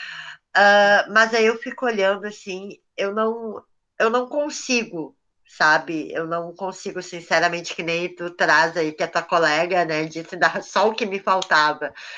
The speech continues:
Gente, a gente sabe que são, que assim como tem mulheres doentes, né, a gente conhece doença, distúrbios, ah, psicológicos, distúrbios neuro, enfim,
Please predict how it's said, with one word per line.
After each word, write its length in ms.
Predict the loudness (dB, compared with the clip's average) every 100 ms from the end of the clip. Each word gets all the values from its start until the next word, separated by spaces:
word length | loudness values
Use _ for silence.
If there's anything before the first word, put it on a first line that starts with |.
| -16 -16 -10
Gente, 180 | -6 0
a 40 | 0
gente 120 | 0
sabe 680 | 2 6 6 4 -2 -10 -14 _ _
que 140 | -20
são, 560 | -20 -10 -4 -4 -4 -10 -14
que 340 | -10 -8 -8 -12 _
assim 340 | -2 -2 -6 -12
como 220 | -8 -6
tem 160 | -4 -4
mulheres 680 | -2 2 2 2 -4 -12 -12
doentes, 760 | 0 2 2 -2 -10 -16 -18 _ _
né, 200 | -6 -4
a 80 | -6
gente 220 | -10 -8
conhece 760 | -4 -2 0 0 -2 -8 -12 -12 _ _ _ _ _ _ _ _ -18 -14
doença, 540 | -2 0 0 -2 -4 -4
distúrbios, 840 | -4 -4 -2 -2 -2 -6 -6 -14 -18 -16 -16 -6
ah, 420 | 2 4 6 4 0
psicológicos, 800 | -4 0 4 4 2 -2 -6 -8
distúrbios 680 | -10 -6 -6 -4 -8 -10 -4
neuro, 420 | 0 0 0 0
enfim, 420 | -2 0 -2